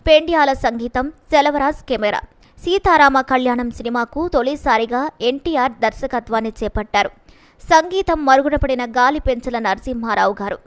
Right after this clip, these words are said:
ఇక హీరోయిన్లు కూడా కొత్తవారు, గీతాంజలి, బి సరోజ. రాముడిగా కొత్త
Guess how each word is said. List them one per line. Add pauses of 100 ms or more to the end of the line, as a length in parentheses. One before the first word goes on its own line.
(420)
ఇక
హీరోయిన్లు
కూడా
కొత్తవారు, (220)
గీతాంజలి,
బి
సరోజ. (580)
రాముడిగా
కొత్త